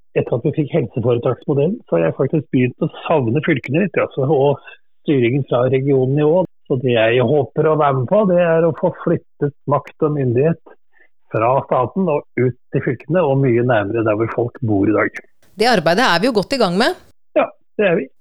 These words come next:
Speaker 1: Eh, men det tar nok en tid før folk flest skjønner at, eh, vi må faktisk gjøre ganske radikale grep med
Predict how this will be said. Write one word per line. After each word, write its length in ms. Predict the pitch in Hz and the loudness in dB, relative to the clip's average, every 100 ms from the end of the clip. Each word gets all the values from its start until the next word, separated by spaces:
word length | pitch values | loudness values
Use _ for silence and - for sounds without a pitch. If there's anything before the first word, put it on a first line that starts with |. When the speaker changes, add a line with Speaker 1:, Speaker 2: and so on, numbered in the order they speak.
| - | -4
Speaker 1:
Eh, 440 | 170 170 165 165 160 | 0 0 2 0 0
men 140 | 170 | 0
det 60 | 175 | -2
tar 140 | - 185 | -2 -2
nok 120 | 220 | 0
en 100 | 247 | -2
tid 220 | - 185 - - - | 0 -2 -2 -10 -10
før 340 | 156 151 156 156 - | -4 -2 0 -2 -2
folk 420 | 147 139 - - 156 143 | -4 -4 -8 -6 -4 -2
flest 380 | 143 135 - - - | -4 -4 -6 -4 -2
skjønner 420 | 110 113 123 143 131 | -2 -4 -4 -2 -2
at, 180 | - | -2
eh, 480 | 143 135 - - 139 135 | -2 -2 -8 -4 0 2
vi 80 | 139 | 2
må 80 | 143 | 2
faktisk 320 | 123 - - 151 | 0 -2 -2 2
gjøre 400 | 151 127 110 131 | 2 2 0 0
ganske 360 | 120 - 120 | 0 -2 -2
radikale 500 | 120 131 - 113 123 120 | -2 -2 -2 0 0 0
grep 200 | 120 - | -2 -2
med 320 | 107 110 | -2 0